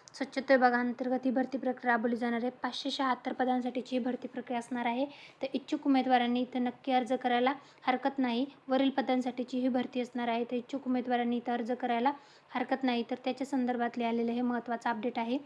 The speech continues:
जाहिरात लवकरच प्रसिद्ध होणार आहे, तर त्याच्या संदर्भातले अपडेटेड व्हिडिओ मी आपल्या चॅनल आहे सरकारी नोकरी जाहिरात, त्याच्यावर घेऊन येत असते. ते व्हिडिओ पाहण्यासाठी आपलं चॅनल सबस्क्राईब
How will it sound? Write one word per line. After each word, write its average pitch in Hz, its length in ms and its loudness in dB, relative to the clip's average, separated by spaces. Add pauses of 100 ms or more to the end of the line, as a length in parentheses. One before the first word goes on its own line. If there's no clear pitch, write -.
(280)
जाहिरात 262 340 4
लवकरच 269 300 2
प्रसिद्ध 254 380 -2
होणार 240 280 2
आहे, 240 200 0
तर - 440 -12
त्याच्या 262 260 2
संदर्भातले 247 520 0
अपडेटेड 247 500 0
व्हिडिओ 254 200 2
मी 262 120 2
आपल्या 247 240 -4
चॅनल 240 280 -2
आहे 240 160 -2
सरकारी 247 400 -4
नोकरी 247 380 0
जाहिरात, 240 260 -2
त्याच्यावर 240 340 -4
घेऊन 254 220 2
येत 247 120 -2
असते. 262 240 -2 (460)
ते 285 60 2
व्हिडिओ 269 220 4
पाहण्यासाठी 240 460 -2
आपलं 240 220 -4
चॅनल 240 280 -2
सबस्क्राईब 247 400 -8